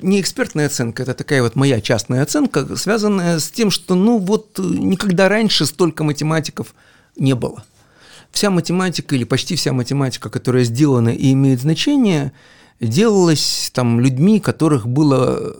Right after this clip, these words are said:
гораздо меньше, чем сто человек в год. М, там, ну, мы можем назвать там сорок знаменитых математиков в истории, да. Профессиональные историки математики назовут четыреста, например. Но вот четыреста человек сделали за все время всю математику мира.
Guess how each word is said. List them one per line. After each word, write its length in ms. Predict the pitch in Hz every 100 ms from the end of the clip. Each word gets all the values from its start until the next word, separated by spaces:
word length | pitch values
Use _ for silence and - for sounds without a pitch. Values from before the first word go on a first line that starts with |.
| - -
гораздо 400 | 127 139 147 139
меньше, 320 | 156 143 -
чем 160 | - 110
сто 180 | -
человек 320 | 131 - 151 104
в 80 | 110
год. 280 | 120 - - _ _ _ _ _ _ _ _ -
М, 180 | - 127
там, 400 | 143 - - -
ну, 240 | 120 156 151
мы 40 |
можем 360 | 156 170 147 131
назвать 380 | 117 117 147 147
там 760 | 104 101 - - - - - - 240 247 247 247 240 247 240 _ 147 - _ 127 -
сорок 380 | - - 127 110
знаменитых 500 | 104 113 113 - -
математиков 540 | 117 - - - - -
в 80 |
истории, 400 | - - - -
да. 220 | 139 135 - - - _
Профессиональные 480 | - 117 151 180 151
историки 360 | 123 131 117 120
математики 460 | 107 117 107 -
назовут 280 | 107 113 127
четыреста, 540 | 131 120 123 104 - -
например. 420 | - - - - _ - - -
Но 100 | 165
вот 180 | 160 -
четыреста 460 | 190 226 175 -
человек 360 | - 165 208 226
сделали 400 | 120 143 196 135
за 140 | 117
все 240 | 113 - 147
время 300 | 117 190 135
всю 180 | - 147
математику 540 | 135 - - - -
мира. 320 | 117 - -